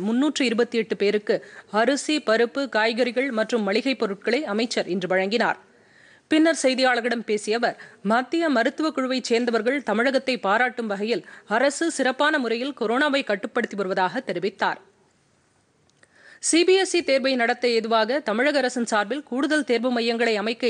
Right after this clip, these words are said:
ஏற்பாடுகள் செய்து தரப்பட்டுள்ளதாக அவர் கூறினார். தனியார் பள்ளிகள் ஆன்லைன் மூலம்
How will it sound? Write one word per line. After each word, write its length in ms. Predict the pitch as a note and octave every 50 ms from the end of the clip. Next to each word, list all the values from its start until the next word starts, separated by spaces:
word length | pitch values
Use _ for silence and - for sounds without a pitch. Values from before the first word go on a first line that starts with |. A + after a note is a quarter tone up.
| G#3 G#3
ஏற்பாடுகள் 420 | G#3+ - B3+ A#3+ A#3 A3+ B3 A#3+ -
செய்து 180 | A3 G#3 G#3 A3+ -
தரப்பட்டுள்ளதாக 680 | A3+ G#3+ - A3 F#3+ - - G3 F#3+ F#3+ F#3+ F#3 E3+ D4 E4
அவர் 180 | C4+ F#3+ - -
கூறினார். 420 | F3+ F3+ G#3+ A#3 A3 F#3 - - - - - - _ _ _ _ _ - - _ _ A3+
தனியார் 400 | A#3 C4+ D#4+ F4 F#4 F#4 F4 -
பள்ளிகள் 380 | C#4 C4+ B3+ C4 G#3+ C4+ D4+ E4+ D4 G#3+ G#3+ A3+
ஆன்லைன் 340 | C4 D#4 D#4 D#4+ D#4+ D4+ C#4
மூலம் 240 | B3 B3 C4 D4 D#4+